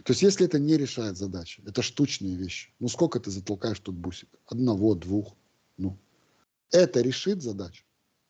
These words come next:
Нет. Решать задачу нужно системно. Системно — это принятием законов. То есть, ну,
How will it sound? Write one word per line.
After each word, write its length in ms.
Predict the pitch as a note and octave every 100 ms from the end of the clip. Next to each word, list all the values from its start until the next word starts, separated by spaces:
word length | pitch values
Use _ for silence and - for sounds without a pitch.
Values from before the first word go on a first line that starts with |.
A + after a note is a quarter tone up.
| _
Нет. 220 | E2 D#2+ _ _ _ _ _ _ _ _ _ -
Решать 300 | G#2+ D3 C#3
задачу 340 | C3+ C#3 C3+
нужно 180 | B2 A#2
системно. 520 | A2+ A2 - F2+ F2+ _ _ _ _ _ _ -
Системно — 540 | - A#2+ F#3+ G#3 C#3+ C#3
это 140 | C#3+
принятием 480 | - A2+ C#3 C#3 A#2+
законов. 460 | A#2 - F#2+ F2 F2
То 80 | G2+
есть, 160 | F2+
ну, 180 | - E3